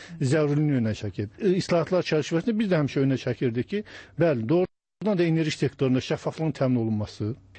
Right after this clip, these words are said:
enerji sektorunda normal auditin aparılması hesabına istehsal məhsulunun niyə ba-, başa gəlməsi məsələləri araşdırıldıqdan sonra,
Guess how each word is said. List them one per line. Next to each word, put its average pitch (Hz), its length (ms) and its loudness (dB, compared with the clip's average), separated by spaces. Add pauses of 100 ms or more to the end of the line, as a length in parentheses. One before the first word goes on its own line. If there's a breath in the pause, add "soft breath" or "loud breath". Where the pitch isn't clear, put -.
enerji 185 340 4
sektorunda 143 800 0
normal 160 500 2
auditin 151 400 0
aparılması 147 540 0
hesabına 120 640 0
istehsal 156 340 0
məhsulunun 143 480 0 (320 loud breath)
niyə 180 160 2
ba-, 165 160 2
başa 151 320 0
gəlməsi 147 480 0
məsələləri 143 400 0
araşdırıldıqdan 147 720 0
sonra, 135 480 0